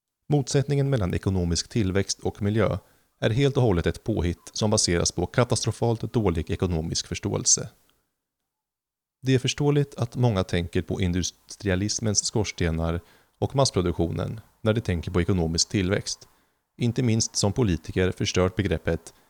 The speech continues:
genom att göra det synonymt med B N P, eftersom det kan mätas i siffror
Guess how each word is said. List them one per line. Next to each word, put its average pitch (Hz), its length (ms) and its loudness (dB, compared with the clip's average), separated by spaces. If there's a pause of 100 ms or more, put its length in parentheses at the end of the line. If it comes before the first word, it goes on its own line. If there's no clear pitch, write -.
(160)
genom 123 220 2
att 120 120 0
göra 107 160 6
det 90 100 2
synonymt 104 580 0
med 82 180 0
B 92 180 2
N 82 140 -2
P, 98 240 -2 (880)
eftersom 110 340 0
det 107 60 0
kan 107 160 0
mätas 92 360 2
i - 20 -4
siffror 127 560 0